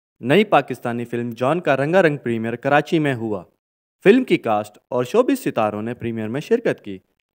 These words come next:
प्रीमियर में शरीक शोबिस सितारों ने फिल्म की नेक तमन्नाओं का इजहार किया। ईद उल अजहा के बाद भी पाकिस्तानी सिनेमा इंडस्ट्री की रौनकें बहाल रहेंगी।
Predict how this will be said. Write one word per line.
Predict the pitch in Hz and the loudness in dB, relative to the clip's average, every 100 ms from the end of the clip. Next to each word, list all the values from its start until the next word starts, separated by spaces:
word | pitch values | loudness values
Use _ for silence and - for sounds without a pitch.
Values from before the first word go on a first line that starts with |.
| _ _ | _ _
प्रीमियर | 139 185 285 | 2 4 4
में | 247 208 | 4 2
शरीक | 139 139 139 | 2 0 2
शोबिस | 151 156 190 | 4 6 4
सितारों | 135 - 110 107 | 2 0 0 0
ने | 113 120 | -4 -4
फिल्म | 143 180 | -2 0
की | 175 151 | 0 2
नेक | 185 214 | 2 0
तमन्नाओं | 135 120 110 110 107 | -2 -2 -4 -4 -4
का | 131 - | -4 -4
इजहार | - 123 123 190 151 | -2 0 4 4 2
किया। | 190 180 87 _ _ _ _ _ _ _ _ - | -6 -12 -14 _ _ _ _ _ _ _ _ 0
ईद | 233 254 | 4 4
उल | - | 4
अजहा | 185 180 180 | 6 6 4
के | 170 | 4
बाद | 151 139 127 | 4 4 4
भी | 135 143 | 0 0
पाकिस्तानी | 143 143 208 - 165 160 | 0 0 -2 -4 -4 -4
सिनेमा | - 123 123 120 | -6 -8 -6 -8
इंडस्ट्री | 117 113 - 120 | -8 -8 -10 -8
की | 120 | -4
रौनकें | 113 117 120 147 123 | -4 -6 -4 -2 -2
बहाल | 120 185 180 | 2 2 2
रहेंगी। | 127 107 101 101 | 0 -4 -8 -10